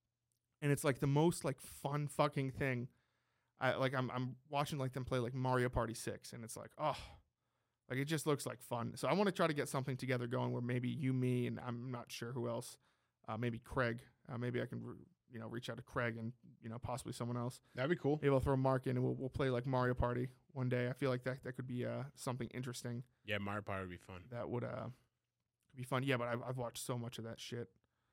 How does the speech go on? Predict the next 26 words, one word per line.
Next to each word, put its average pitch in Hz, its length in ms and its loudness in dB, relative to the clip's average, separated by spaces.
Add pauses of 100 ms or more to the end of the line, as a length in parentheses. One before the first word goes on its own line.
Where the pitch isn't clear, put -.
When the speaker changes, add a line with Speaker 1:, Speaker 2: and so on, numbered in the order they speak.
(460)
Speaker 1:
uh, 117 420 -2 (520)
these, 120 340 -2
these 139 140 -6
past 117 280 -4
couple 123 200 -4
days. 113 340 -8 (600)
But 113 100 -8
it 98 80 -4
was, 113 220 -6
uh, 113 200 -6
but 123 120 -6
yeah, 123 180 -2 (260)
being 160 160 0
sick 147 200 -4
was 135 100 -2
no 131 80 0
fun. - 160 -4
And 156 100 6
then 214 80 8
I 202 40 8
looked 190 200 6
it 208 40 8
up 185 100 6
with 147 100 0
the 127 120 -2
Omicron. 127 640 4